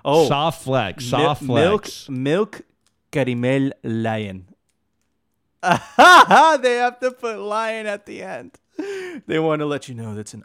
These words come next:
Speaker 1: ultra premium fiat chocolate. Anyways, they could just put milk chocolate in a standard box. I think they all kinda taste the same. Anyways, uh, Lucky Red Fish, "I give the memes a spork." Wow. Very nice, my friend.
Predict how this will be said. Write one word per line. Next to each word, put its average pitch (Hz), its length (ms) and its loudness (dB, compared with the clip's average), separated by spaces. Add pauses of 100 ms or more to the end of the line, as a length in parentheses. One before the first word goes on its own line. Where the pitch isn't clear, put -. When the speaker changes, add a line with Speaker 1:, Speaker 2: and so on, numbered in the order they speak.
Speaker 1:
ultra 123 340 -16
premium 107 520 -16
fiat 110 600 -8
chocolate. 107 500 -10
Anyways, 110 500 -8 (340)
they - 80 -8
could 208 120 -8
just 208 200 -8
put 160 160 -6
milk 139 260 -4
chocolate 135 560 -4
in 123 120 -10
a 117 60 -10
standard 120 580 -8
box. 120 220 -4
I 123 60 -6
think 156 240 -12
they 156 80 -8
all 127 160 -4
kinda 127 260 -8
taste 123 300 -12
the 123 60 -18
same. 113 400 -10 (600)
Anyways, 123 720 -4 (100)
uh, 120 800 -2 (340)
Lucky 151 300 -2
Red 139 200 -2
Fish, - 500 -6 (440)
"I 131 220 2
give 135 280 -4
the 131 80 -4
memes 127 320 -4
a 120 60 -8
spork." 120 520 -6 (120)
Wow. 101 540 -6 (480)
Very 135 180 -6
nice, 123 280 -8
my 98 120 -16
friend. 92 360 -16